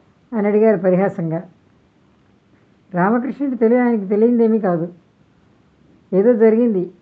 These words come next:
అని ఆయనకు అర్థమైపోయింది. "నేను రాలేదండి, గూనిచాకలి నన్ను రక్షించాడు," అంటూ సమాచారం అంతా రాయలవారికి చెప్పాడు రామకృష్ణుడు.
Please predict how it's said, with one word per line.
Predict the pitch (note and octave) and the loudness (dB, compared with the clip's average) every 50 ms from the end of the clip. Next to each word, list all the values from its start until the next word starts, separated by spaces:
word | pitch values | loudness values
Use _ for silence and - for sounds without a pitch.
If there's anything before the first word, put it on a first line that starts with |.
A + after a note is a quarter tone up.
| _ | _
అని | G#3 G3 G#3 F#3+ | -6 -6 -4 -4
ఆయనకు | G#3 G#3 F#3+ F3 | -4 -4 -2 -4
అర్థమైపోయింది. | F3+ D#3+ D#3 G3 G#3 G#3+ F#3+ E3+ F3+ E3+ D#3+ D3+ D#3+ - - _ _ _ _ _ _ _ _ _ _ _ _ _ _ _ _ _ _ _ _ _ _ _ _ _ _ _ _ _ _ _ _ _ _ _ _ _ _ _ _ _ _ _ _ _ _ _ | -4 -2 -2 0 0 0 -2 -2 -4 -4 -4 -6 -8 -10 -16 _ _ _ _ _ _ _ _ _ _ _ _ _ _ _ _ _ _ _ _ _ _ _ _ _ _ _ _ _ _ _ _ _ _ _ _ _ _ _ _ _ _ _ _ _ _ _
"నేను | F#3+ G#3+ A#3+ A#3 | -2 0 0 2
రాలేదండి, | G#3 G#3+ G#3+ A3 A#3+ C4+ C4 C4 B3+ A#3 G#3 F3+ F#3 F#3 - _ _ _ _ _ - F#3 | 2 2 2 4 4 2 2 2 0 0 -2 -4 -6 -8 -14 _ _ _ _ _ -8 -2
గూనిచాకలి | F3+ A3+ B3 A#3+ A3+ C#4+ C4+ B3+ C#4 B3+ B3+ | 0 0 2 2 2 2 0 2 0 0 0
నన్ను | B3 A#3 G#3+ G#3 | 0 0 0 -2
రక్షించాడు," | G3 - - A#3+ A3+ G#3 A3+ G#3 F3+ F3 G3+ - _ _ _ _ _ _ _ _ _ G#3 | -4 -4 -4 -4 -2 0 0 -2 -2 -4 -8 -12 _ _ _ _ _ _ _ _ _ -6
అంటూ | F#3+ G3 G3 G#3+ G#3+ A3+ B3+ A#3+ - _ _ _ _ - | -6 -4 -2 0 0 0 0 -4 -10 _ _ _ _ -4
సమాచారం | G3 G3+ A3 B3 A3+ B3+ B3+ B3 A#3 A#3 | -2 0 0 0 0 0 0 0 0 0
అంతా | A3 G3+ G#3 A#3+ A3+ | -2 -2 -2 -2 -2
రాయలవారికి | G#3 G3 G3 G#3 A3 A3+ A#3 A#3 A3+ G3+ F#3 G#3+ | 0 0 0 0 2 2 2 0 0 -2 -4 -6
చెప్పాడు | F3+ F#3 G3+ G3+ F3+ | -4 -2 -2 -2 -2
రామకృష్ణుడు. | F#3 F3+ F3 E3+ E3+ D#3 - - F#3 D#3+ F3+ | -2 -4 -4 -6 -8 -10 -12 -12 -14 -14 -14